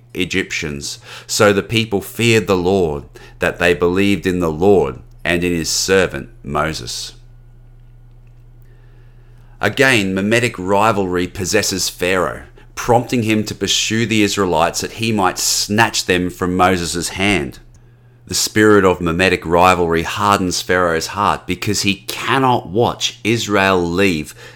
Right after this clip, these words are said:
Egypt triumphant. He must pursue them. He must win. When the Israelite witness Pharaoh's rage, they are consumed with fear and begin to band together against Moses, blaming him for the crisis that they now face.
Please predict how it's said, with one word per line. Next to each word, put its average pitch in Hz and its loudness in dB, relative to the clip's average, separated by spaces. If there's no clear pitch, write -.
Egypt 101 0
triumphant. 85 -2
He 110 -2
must 104 2
pursue 90 -2
them. 71 -4
He 90 -6
must 92 -2
win. 73 -4
When 104 2
the 110 6
Israelite 107 2
witness 151 -2
Pharaoh's 90 2
rage, 85 2
they 110 4
are 104 6
consumed 120 2
with 98 0
fear 104 2
and 87 -2
begin 113 2
to 110 0
band 107 0
together 92 0
against 87 0
Moses, 80 -2
blaming 107 4
him 85 -2
for 73 -12
the 82 -4
crisis 95 -2
that - -12
they 80 -2
now 80 0
face. - -4